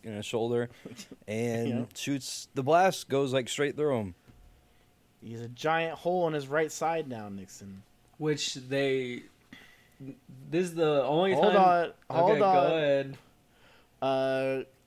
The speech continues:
Speaker 2: Goku is, like, laying on the ground now. He's coughing up blood. He's screaming <laughs> like we've never heard him scream before. And his friends are watching it, like, horror. And, like, Piccolo laughs,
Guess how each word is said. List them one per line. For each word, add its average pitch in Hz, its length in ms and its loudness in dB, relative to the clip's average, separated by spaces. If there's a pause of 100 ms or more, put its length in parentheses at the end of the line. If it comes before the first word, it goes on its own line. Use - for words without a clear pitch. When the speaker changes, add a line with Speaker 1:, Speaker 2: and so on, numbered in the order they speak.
(360)
Speaker 2:
Goku 180 680 2 (160)
is, 147 260 0
like, 143 260 4 (460)
laying 175 280 2
on 170 80 2
the 156 60 -2
ground 143 340 0
now. 139 100 2
He's 139 200 -2
coughing 165 440 0
up 131 200 -2
blood. 123 440 -4 (400)
He's 151 140 -6
screaming 202 560 2
<laughs> - 0 -
like 202 180 2
we've 160 180 -4
never 160 320 4
heard 190 160 0
him 180 120 -4
scream 165 400 -4
before. 113 520 -8 (560)
And 127 100 -2
his 135 100 -2
friends 160 320 2
are 151 80 4
watching 151 360 4
it, 160 80 2
like, 143 160 2
horror. 139 380 0
And, 120 120 -4
like, 120 220 -6
Piccolo 156 340 2
laughs, 131 460 -4